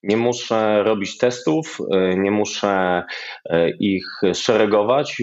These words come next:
w dane grupy, e, żeby po prostu tak trenowali, a nie inaczej, bo my też chcemy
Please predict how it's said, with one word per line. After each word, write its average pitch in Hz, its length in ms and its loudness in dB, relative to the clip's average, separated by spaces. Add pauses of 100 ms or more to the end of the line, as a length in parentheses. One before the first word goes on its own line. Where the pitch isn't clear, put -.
w 95 80 -2
dane 98 240 2
grupy, 101 540 0 (460)
e, 90 40 2 (400)
żeby 92 460 -2
po 104 120 0
prostu 95 600 -2 (120)
tak - 220 -2
trenowali, 98 600 0
a 98 100 -2
nie 95 200 0
inaczej, 95 500 -2 (520)
bo 147 140 -2
my 165 140 0
też 160 180 0
chcemy 123 600 0